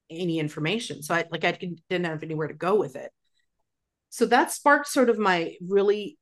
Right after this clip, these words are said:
love and curiosity about Chinese medicine, that there was this miraculous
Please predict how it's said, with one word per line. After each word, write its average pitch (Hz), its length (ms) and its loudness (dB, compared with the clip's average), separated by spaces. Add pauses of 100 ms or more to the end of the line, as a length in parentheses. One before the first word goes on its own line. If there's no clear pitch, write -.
love 185 680 2
and 170 220 -6
curiosity 185 920 0
about 175 300 0
Chinese 165 380 -2
medicine, 240 580 -2
that 196 160 0
there 185 100 2
was 180 180 -2
this 175 240 -4
miraculous 185 880 2